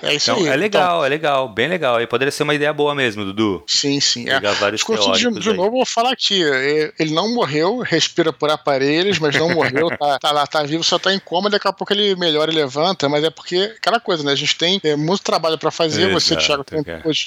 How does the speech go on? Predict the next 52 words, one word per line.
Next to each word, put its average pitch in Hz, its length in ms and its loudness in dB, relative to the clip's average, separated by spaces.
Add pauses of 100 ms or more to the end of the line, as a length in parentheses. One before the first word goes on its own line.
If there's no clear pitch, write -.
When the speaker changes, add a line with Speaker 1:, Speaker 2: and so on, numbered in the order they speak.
Speaker 1:
você - 140 0
também 156 240 0
tá 151 140 -2
com - 120 -6
muito 156 240 0
trabalho 147 360 0
na 147 80 0
oficina 143 320 0
literária, 156 680 0
Speaker 2:
Uhum. 185 300 -8
Speaker 1:
tem 160 100 0
um 160 60 2
trabalho 147 300 2
escrevendo, 170 720 2
e 220 80 0
nós 190 240 0
fazemos 208 440 -2
aqui 208 400 -2
o 170 100 0
Minipod 156 840 0
e 131 220 -4
o 127 60 -2
trabalho 147 300 -2
do 180 80 0
Telegram, 156 480 0
né, 131 140 0
cara? 117 300 -2
Speaker 2:
Sim. 143 360 0
Speaker 1:
Então 151 180 0
a 156 60 2
gente 175 240 0
tem 185 160 0
pouco - 300 -4
tempo 214 320 0
pra 151 180 0
fazer 147 260 -2
o - 20 -2
Desconstruindo, 143 580 0
mas 147 320 2
eu 143 60 -2
quero 175 160 2
reiterar 165 880 0
que - 60 -10
eu 147 40 -4
tenho 170 220 -4
um 175 60 0
imenso 170 300 2
carinho 165 400 0
pelo 147 160 -4
nosso 147 220 0
podcast, 151 640 0
ele 202 180 0